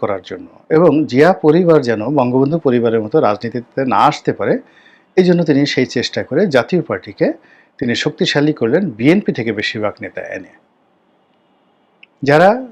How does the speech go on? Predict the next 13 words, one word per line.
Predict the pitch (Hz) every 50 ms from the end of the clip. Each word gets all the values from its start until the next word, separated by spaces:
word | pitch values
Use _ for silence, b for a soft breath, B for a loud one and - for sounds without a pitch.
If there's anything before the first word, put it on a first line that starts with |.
| 214 _ - - 131 123 120 117
একসময় | - - - 135 131 127
আওয়ামী | 123 127 139 147
লীগে | 151 156 151 -
ছিল | - 156 156 135
এসে | 131 - 131 117
বিএনপিতে | 127 127 127 127 - 135 147 131 123
যোগদান | 135 127 127 139 131 131
করেছিল, | - 131 135 - - 143 151 175 - - -
আবার | 117 117 120 117 113 110 _ - -
যারা | 120 117 127 139 131 -
সে | - 120 104
বিএনপিতে | 107 120 123 131 131 135 - -
ছিল | - 175